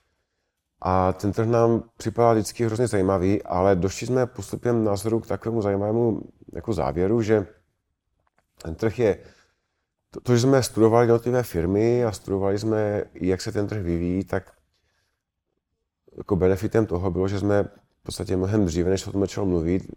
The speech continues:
jako viděli ty změny, ke kterým tam dochází. A viděli jsme, jak ten trh je atraktivní a levný. Na druhé stranu jsme si uvědomili, že vlastně naše kapacita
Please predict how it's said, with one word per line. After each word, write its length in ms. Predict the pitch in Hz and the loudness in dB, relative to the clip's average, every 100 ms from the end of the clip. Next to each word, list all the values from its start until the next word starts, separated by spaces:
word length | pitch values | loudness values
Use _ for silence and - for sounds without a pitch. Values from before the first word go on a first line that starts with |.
| - | -14
jako 180 | - | -12
viděli 420 | 85 85 85 92 92 | -6 -2 0 0 -2
ty 220 | - 98 | -6 -8
změny, 320 | 87 85 92 | -4 -2 -2
ke 120 | 90 | -6
kterým 200 | - 90 | -6 -6
tam 180 | 92 101 | -4 -4
dochází. 600 | 73 82 76 78 85 98 - _ _ _ _ _ _ | -6 -6 -6 -6 -4 -6 -8 _ _ _ _ _ _
A 40 | 82 | -6
viděli 220 | 90 95 | 0 0
jsme, 160 | 92 98 | 2 0
jak 120 | 95 | 0
ten 120 | 98 | -2
trh 160 | 90 98 | -2 -2
je 80 | |
atraktivní 560 | 82 - 90 - 90 98 | -2 -2 -6 -4 -2 0
a 80 | 92 | 2
levný. 460 | 85 82 65 55 - _ _ _ _ _ _ | 0 0 -6 -10 -14 _ _ _ _ _ _
Na 80 | - | -2
druhé 160 | 87 110 | 4 4
stranu 280 | - 107 110 | 4 4 4
jsme 120 | 113 | 2
si 140 | - | 0
uvědomili, 520 | 101 101 110 113 110 | 4 6 6 6 4
že 160 | 104 104 | 4 2
vlastně 260 | 101 101 101 | 0 0 -4
naše 200 | 98 117 | -4 -4
kapacita 760 | 92 - 95 - - 92 104 | -2 -2 -2 -4 -6 -6 -6